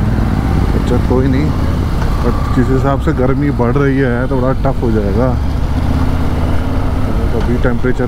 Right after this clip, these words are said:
थर्टी के आसपास है, जहाँ थर्टी सेवन, थर्टी एट भी हो गया तो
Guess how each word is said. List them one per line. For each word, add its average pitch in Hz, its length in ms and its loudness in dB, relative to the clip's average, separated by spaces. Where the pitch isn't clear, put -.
थर्टी 120 260 2
के 123 80 0
आसपास 120 500 0
है, 113 280 0
जहाँ 117 140 0
थर्टी 120 300 0
सेवन, 127 300 0
थर्टी 127 280 0
एट 123 160 0
भी 127 160 0
हो 123 180 0
गया 113 240 0
तो 127 80 2